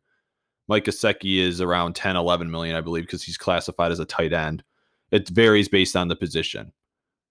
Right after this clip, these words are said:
right? And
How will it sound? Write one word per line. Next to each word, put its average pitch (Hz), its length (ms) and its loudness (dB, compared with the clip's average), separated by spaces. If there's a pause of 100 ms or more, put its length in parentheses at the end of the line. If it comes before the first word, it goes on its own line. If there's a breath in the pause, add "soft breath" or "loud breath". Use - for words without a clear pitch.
(140)
right? 90 320 0 (1040)
And 110 680 0